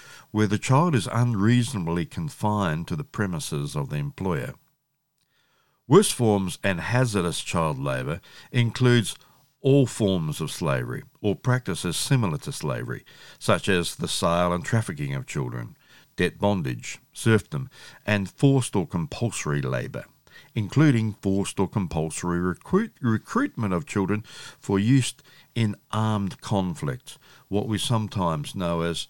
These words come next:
child soldiers, one of the most devastating ones if you hear any of those stories, which we did in the last podcast,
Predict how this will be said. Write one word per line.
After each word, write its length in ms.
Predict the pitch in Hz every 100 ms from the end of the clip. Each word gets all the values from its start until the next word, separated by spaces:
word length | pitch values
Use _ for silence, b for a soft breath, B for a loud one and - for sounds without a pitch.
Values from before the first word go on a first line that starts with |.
| b _
child 360 | - 87 80
soldiers, 760 | 73 87 85 80 69 53 - -
one 380 | - 98 98 90
of 200 | 87 87
the 80 | 95
most 420 | 90 87 - 95
devastating 640 | 87 87 78 - 71 71 73
ones 360 | 73 71 71 - B B B
if 160 | 73 85
you 60 |
hear 340 | 73 87 82 82
any 240 | 92 95
of 100 | 85
those 220 | 82 80
stories, 600 | - 90 78 64 64 -
which 160 | - -
we 80 | 107
did 240 | 120 123
in 100 | 117
the 80 | 104
last 340 | 92 90 85
podcast, 640 | - 78 73 80 73 73 -